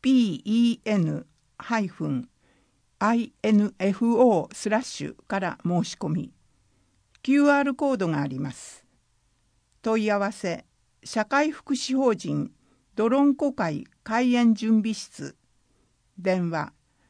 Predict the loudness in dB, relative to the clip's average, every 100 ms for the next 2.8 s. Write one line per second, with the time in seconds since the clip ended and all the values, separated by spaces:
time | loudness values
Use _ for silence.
0 | -4 2 4 2 -2 0 -2 -4 _ _
1 | _ _ 0 2 4 2 2 2 0 -2
2 | 0 0 0 -2 -2 -2 -6